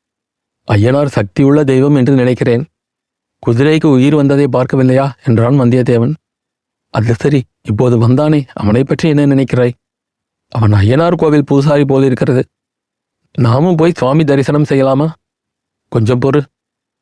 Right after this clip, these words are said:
இன்னும் யாராவது சுவாமி தரிசனத்துக்கு வருகிறார்களா என்று பார்த்து கொள்ளலாம்."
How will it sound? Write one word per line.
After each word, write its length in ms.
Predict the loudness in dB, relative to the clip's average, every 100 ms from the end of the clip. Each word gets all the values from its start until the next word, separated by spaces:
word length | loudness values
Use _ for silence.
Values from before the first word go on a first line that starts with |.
| _ _
இன்னும் 360 | -2 0 2
யாராவது 480 | 2 0 0 0 -2
சுவாமி 340 | -2 -2 0 0
தரிசனத்துக்கு 540 | -2 0 -2 -2 -2
வருகிறார்களா 680 | 0 0 0 0 0 0 0
என்று 180 | -2
பார்த்து 280 | -2 -4 -4
கொள்ளலாம்." 360 | -2 0 -2